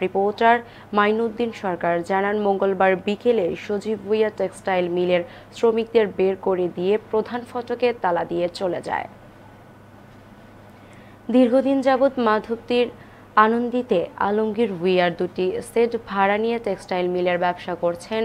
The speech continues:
আনোয়ার হোসেন ও আলমগীর হোসেন নামের দুই ব্যবসায়ী। কিন্তু জমির মালিক আলমগীর ভূঁইয়ার সাথে জমি সংক্রান্ত বিরোধের অজুহাতে স্থানীয় সন্ত্রাসী সজীব টেক্সটাইল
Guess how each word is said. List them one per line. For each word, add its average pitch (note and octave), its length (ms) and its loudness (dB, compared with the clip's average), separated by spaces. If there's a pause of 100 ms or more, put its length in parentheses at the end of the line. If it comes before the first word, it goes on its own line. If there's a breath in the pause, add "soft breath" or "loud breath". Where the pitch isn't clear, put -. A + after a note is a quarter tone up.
(160)
আনোয়ার F3 360 0
হোসেন A3 320 -4 (100)
ও - 20 0 (200)
আলমগীর G3+ 420 0
হোসেন A3+ 300 -8
নামের A3+ 240 2 (140)
দুই E3 140 -2 (140)
ব্যবসায়ী। F3 500 0 (480 loud breath)
কিন্তু C#4 320 0
জমির B3+ 280 4 (100)
মালিক A3+ 280 4 (180)
আলমগীর A3 440 0
ভূঁইয়ার A#3+ 300 2
সাথে A3 380 -2 (180)
জমি F#3 220 -2 (100)
সংক্রান্ত F#3+ 400 -2 (140)
বিরোধের F#3 380 -2 (120)
অজুহাতে F3+ 560 0 (440 loud breath)
স্থানীয় A3+ 380 0 (100)
সন্ত্রাসী A3 500 -4 (200)
সজীব G#3 340 0 (100)
টেক্সটাইল F#3 460 0